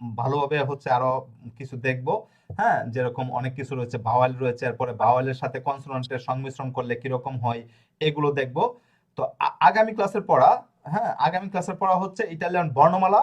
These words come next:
শুধু দুইটা পড়া কিন্তু। ইতালিয়ান বর্ণমালা, এবিসিডি শিখবেন। এরপরে হচ্ছে এই বাংলা কোন অক্ষর ইতালিয়ান কোন অক্ষরের মতো বা ইতালিয়ান কোন অক্ষর বাংলা কোন অক্ষরের মতো উচ্চারণ করে,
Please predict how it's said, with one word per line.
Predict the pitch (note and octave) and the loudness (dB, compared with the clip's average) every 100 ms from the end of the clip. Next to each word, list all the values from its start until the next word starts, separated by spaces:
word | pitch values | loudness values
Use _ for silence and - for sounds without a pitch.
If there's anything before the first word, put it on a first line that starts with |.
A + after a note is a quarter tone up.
| - | 2
শুধু | - D3+ | -6 -10
দুইটা | C3 E3 D#3 | -6 -2 0
পড়া | D3 C#3+ | 0 0
কিন্তু। | C#3 B2 - - _ _ _ C3+ | -2 -6 -8 -14 _ _ _ -10
ইতালিয়ান | C#3 D3 D#3 D3+ | -4 0 0 4
বর্ণমালা, | D3+ D#3+ E3 B3 D4+ - _ _ | 4 4 6 8 6 4 _ _
এবিসিডি | C3 C#3 D#3 D#3 D3 | -2 -2 -4 -8 -10
শিখবেন। | C#3+ D#3+ D3 G#3 B3+ _ _ _ - | -10 -10 -4 -2 -2 _ _ _ -2
এরপরে | - - F#3 | 0 0 0
হচ্ছে | F3 F3 E3+ G#3+ A#3+ - | -2 -2 -2 -2 -2 -4
এই | A2+ G2+ | -6 2
বাংলা | D#3 F#3 F#3 | 4 6 2
কোন | F3+ F3 | 2 -2
অক্ষর | D3+ F#3 F#3 - | -2 0 -2 -2
ইতালিয়ান | D#3 E3 E3 D#3+ | -2 0 0 -2
কোন | D#3+ | -6
অক্ষরের | D3+ D3+ D3 | -6 -6 -6
মতো | D3+ D3+ D#3 | -6 -4 -4
বা | C3 | -4
ইতালিয়ান | C3 E3 F3 F3 | -4 -6 -6 -8
কোন | E3 D3+ | -6 -8
অক্ষর | D3 F#3+ C#3+ | -4 -4 -6
বাংলা | A#2 B2 D3 D#3 | -4 -4 -2 -2
কোন | D#3 D3+ | -4 -6
অক্ষরের | B2+ B2 A#2+ | -4 -4 -4
মতো | C3+ C#3 E3 - | -6 -6 -6 -8
উচ্চারণ | E3 - D#3+ C#3 | -8 0 0 0
করে, | B2+ G2+ | -6 -6